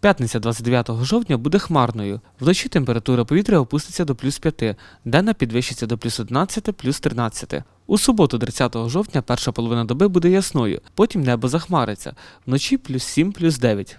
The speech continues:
вдень плюс чотирнадцять. Останній день тижня, тридцять першого жовтня, розпочнеться мінливою хмарністю, а по обіді стане ясно. Нічна температура повітря очікується на рівні плюс вісім, плюс дев'ять, вдень плюс дванадцять.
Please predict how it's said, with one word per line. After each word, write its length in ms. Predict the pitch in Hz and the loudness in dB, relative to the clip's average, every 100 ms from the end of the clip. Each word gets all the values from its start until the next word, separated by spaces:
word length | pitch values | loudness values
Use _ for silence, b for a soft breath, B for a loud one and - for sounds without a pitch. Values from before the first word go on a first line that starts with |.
| - | -2
вдень 280 | 123 202 214 | 0 0 -2
плюс 200 | 160 190 | -2 -2
чотирнадцять. 720 | - 190 143 113 95 - - - | -2 -4 -2 -2 -6 -12 -18 -6
Останній 340 | - - 131 | 0 4 4
день 180 | 117 120 | 2 0
тижня, 260 | 185 214 180 | 0 2 2
тридцять 260 | 127 120 | 2 0
першого 300 | - 123 127 | 0 0 -2
жовтня, 280 | 143 202 170 | -2 0 0
розпочнеться 540 | 123 - 123 175 190 131 | -2 -4 -4 -4 -4 -2
мінливою 480 | 120 127 160 190 | 2 2 4 2
хмарністю, 680 | 170 156 123 110 104 - - B B B | 2 0 0 -2 -8 -10 -12 B B B
а 100 | 123 | -4
по 140 | 127 | 2
обіді 340 | 113 113 190 202 | 2 2 0 0
стане 300 | - 135 165 | 0 -2 0
ясно. 420 | 131 113 - - B B - | 0 -2 -6 -16 B B -4
Нічна 260 | 135 143 | -2 0
температура 560 | 127 113 113 113 120 117 | -2 -4 -6 -4 -2 -2
повітря 380 | 160 220 226 135 | -2 -2 0 0
очікується 560 | 117 147 135 131 - | 0 -2 2 0 0
на 100 | 113 | -2
рівні 240 | 120 170 180 | 0 0 0
плюс 300 | - 117 - | -2 -4 -2
вісім, 320 | 175 - 208 - | -2 -4 -8 -2
плюс 200 | 156 135 | -2 2
дев'ять, 380 | 113 98 - B B B | 0 0 -8 B B B
вдень 280 | 120 139 208 - _ | 0 2 2 -4 _
плюс 220 | - 151 143 | -6 -4 -2
дванадцять. 600 | 123 110 98 - - | -2 -2 -8 -14 -20